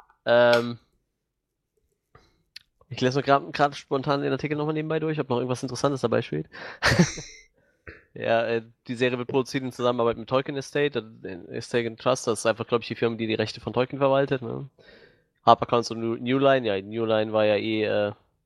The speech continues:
an den Filmen auch schon beteiligt. Also hängt Warner immer noch mit drin. New Line gehört zu Warner. Äh,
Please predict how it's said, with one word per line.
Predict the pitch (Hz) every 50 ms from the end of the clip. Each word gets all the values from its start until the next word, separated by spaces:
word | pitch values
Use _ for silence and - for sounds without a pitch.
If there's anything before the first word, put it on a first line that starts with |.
| _ -
an | 110 104
den | 104
Filmen | 101 - 120 107 104
auch | 101 101
schon | - 107 101
beteiligt. | 101 - 101 98 95 98 - 110
Also | 104 110 113
hängt | 117 117 107 -
Warner | 117 117 117 117 107
immer | 107 117 120
noch | 131 123 -
mit | 135 123 -
drin. | 120 127 127
New | 117 113 110
Line | 110 110 110 107
gehört | 110 107 117 117
zu | - 117 113
Warner. | 110 117 123 131 135 127 - _ - - - - - _ _ _ _ _ _ _ _ _ _
Äh, | - 110 107 107 107 104 104